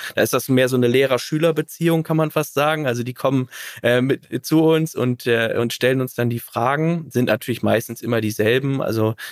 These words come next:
die Standardfragen, die man irgendwie klären muss, weil man's ja auch das erste Mal macht.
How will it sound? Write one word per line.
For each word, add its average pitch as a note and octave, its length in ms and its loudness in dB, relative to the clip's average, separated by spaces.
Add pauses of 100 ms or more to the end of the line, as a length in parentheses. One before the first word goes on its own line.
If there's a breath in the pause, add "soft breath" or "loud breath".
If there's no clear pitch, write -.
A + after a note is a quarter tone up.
(100)
die A#2+ 60 -6
Standardfragen, B2+ 1160 -2
die B2 140 -6
man A#2+ 240 0
irgendwie A#2+ 300 -4
klären C#3 360 -2
muss, D3 300 -2
weil A#2 100 2
man's A#2 220 0
ja G2 80 2
auch A#2 60 -2
das - 160 -8
erste - 280 -4
Mal A#2+ 240 0
macht. F3+ 340 -2